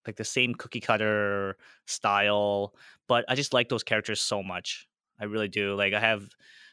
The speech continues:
like, nostalgia with them. Uh, you mean, like, the, like, when I hear Tom, Tom Hanks' voice or, you know, um, the, uh,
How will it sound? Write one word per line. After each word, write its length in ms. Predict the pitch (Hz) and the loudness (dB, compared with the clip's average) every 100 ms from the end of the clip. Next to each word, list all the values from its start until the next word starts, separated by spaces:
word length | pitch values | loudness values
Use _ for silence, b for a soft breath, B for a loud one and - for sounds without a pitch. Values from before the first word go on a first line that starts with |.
| B | B
like, 160 | 117 104 | -6 -2
nostalgia 560 | 110 - 127 123 123 123 | -2 0 2 4 4 2
with 220 | 120 - | 0 0
them. 680 | 120 117 117 113 113 113 113 - - | 0 2 0 -2 -4 -6 -12 -20 -16
Uh, 80 | 95 | -8
you 160 | 107 113 | -4 0
mean, 220 | 117 101 | 0 2
like, 260 | 113 107 - | 0 0 -2
the, 240 | 120 113 101 - | 0 0 -2 -6
like, 200 | 120 113 | -2 0
when 100 | 120 | 2
I 80 | 117 | 0
hear 340 | - 131 127 | 2 2 2
Tom, 540 | 120 117 113 113 110 110 _ | 2 2 2 0 -4 -8 _
Tom 180 | - 110 | -4 0
Hanks' 200 | 110 - | -2 -2
voice 500 | 104 107 107 107 - | -2 2 4 4 2
or, 420 | 101 98 95 95 B B B B B | 0 2 0 -2 B B B B B
you 100 | 95 | -4
know, 200 | 95 - _ 98 | -4 -6 _ -2
um, 720 | 95 92 92 92 90 90 92 _ _ _ _ _ - | 2 2 2 0 -2 -6 -12 _ _ _ _ _ -8
the, 80 | 101 | -2
uh, 300 | 104 98 | 0 2